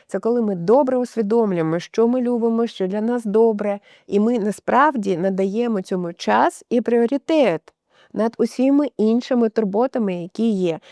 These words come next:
І ні, не треба писати про те, що «а хто ж, якщо не я, ну хтось інший, чому б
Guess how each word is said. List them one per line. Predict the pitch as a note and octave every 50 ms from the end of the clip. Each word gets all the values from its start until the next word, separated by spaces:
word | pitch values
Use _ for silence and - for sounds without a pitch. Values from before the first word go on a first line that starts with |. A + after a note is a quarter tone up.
| - - -
І | - A#3+ B3
ні, | B3 A#3 G3 F3
не | F3+ G#3+ A#3+
треба | - C4+ D4+ D4 C4 A#3 G3+ G3
писати | G3 - F#3+ - - G3 - B3+ D#4 E4+ - - B3 G3 F#3 - - - - -
про | - G#3
те, | G3+ - B3+ C4 C4+
що | - - F#3
«а | G3+
хто | - - - C4 C4+
ж, | - A3
якщо | G3 - - B3 A3+
не | A3+ A3+ A3
я, | F#3+ F3 D#3 D#3 D3
ну | D3+ E3+ F#3+
хтось | - - B3+ D4 - - -
інший, | C#4+ C4 A#3 G#3 F3+ - - D3+ D3 - - _
чому | - A3+ G#3+ A3+ B3
б | B3